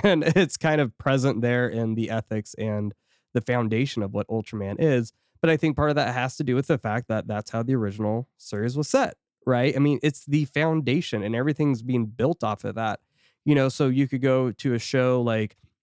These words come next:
Ultraman Nexus, where, you know, yes, they, they make some references to, like, you know, the Book of Tobit and stuff like that, which anyone, I guess, could do that. But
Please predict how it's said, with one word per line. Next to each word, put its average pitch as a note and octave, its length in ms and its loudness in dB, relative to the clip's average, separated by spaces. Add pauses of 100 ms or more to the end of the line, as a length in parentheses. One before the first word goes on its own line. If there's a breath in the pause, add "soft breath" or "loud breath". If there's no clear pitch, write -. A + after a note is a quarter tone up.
(520)
Ultraman B2 460 2
Nexus, E3 580 2
where, B2+ 380 2 (320)
you C#3+ 80 2
know, B2 120 4
yes, B2 340 0
they, A2+ 340 0
they A#2+ 160 -2
make A2+ 240 0
some A2 340 -2
references G#2 640 -4
to, F#2+ 100 -6
like, F#2+ 380 -6
you G#2 120 -8
know, F#2 220 -8
the G2 80 -12
Book F#2+ 220 -10
of F2+ 100 -20
Tobit A#2+ 320 0
and A2 160 -4
stuff A2 240 -6
like G#2+ 140 -4
that, A2 200 -2
which A2 300 -4 (360)
anyone, D3+ 440 4
I A#2 100 0
guess, A2 320 -2
could G#2 320 -10 (160)
do A#2 260 2
that. F#2+ 420 -4 (380)
But B2 580 0